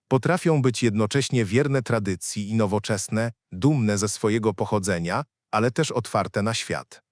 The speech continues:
Być może właśnie w tej równowadze tkwi ich prawdziwa siła. Mongolska kobieta, matka, żona, wojowniczka,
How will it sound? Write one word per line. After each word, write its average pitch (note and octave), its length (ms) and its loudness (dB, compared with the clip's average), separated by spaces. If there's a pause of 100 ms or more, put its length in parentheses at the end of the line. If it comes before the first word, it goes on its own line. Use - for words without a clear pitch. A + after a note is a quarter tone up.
(800)
Być C3+ 260 0
może F#3 280 4
właśnie E3 420 2
w - 60 -12
tej A2+ 180 4
równowadze A#2 600 2
tkwi A2+ 460 -6
ich A#2 140 -6
prawdziwa F#2 480 -2
siła. D2+ 440 -6 (840)
Mongolska A#2 580 2
kobieta, F2+ 640 -2 (260)
matka, G#2+ 600 -2 (240)
żona, G#2 560 0 (160)
wojowniczka, G2+ 840 0